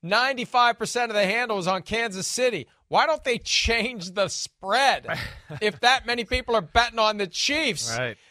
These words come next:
Speaker 1: There are gonna be a lot of Jets fans working at the DraftKings Sportsbook this weekend.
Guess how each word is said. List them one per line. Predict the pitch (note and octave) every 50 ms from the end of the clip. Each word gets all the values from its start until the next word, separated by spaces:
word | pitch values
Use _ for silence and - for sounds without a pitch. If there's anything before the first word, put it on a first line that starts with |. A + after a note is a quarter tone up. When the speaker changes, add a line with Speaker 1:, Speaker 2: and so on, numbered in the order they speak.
| _ -
Speaker 1:
There | A3 B3+
are |
gonna | C#4+ C4
be | C4+ B3+
a | A#3
lot | A#3 C4+ C#4 C4
of | A3 E3
Jets | - - F#3 C#4+ D#4 D4+ - -
fans | - B3 A#3+ A#3 A3+ A3+ A3 F#3+
working | G#3+ B3 B3+ A3 A#3+
at | A3+
the | A3 G3+
DraftKings | B3 C4 C4 A#3 - - C4+ A#3 F#3+ -
Sportsbook | - - D4 D#4+ D4+ - _ - B3 A#3 G#3 -
this | - A3 G3 - -
weekend. | G3 G3+ G3 G3+ - G#3 F#3+ F#3 F#3 F3+ D#3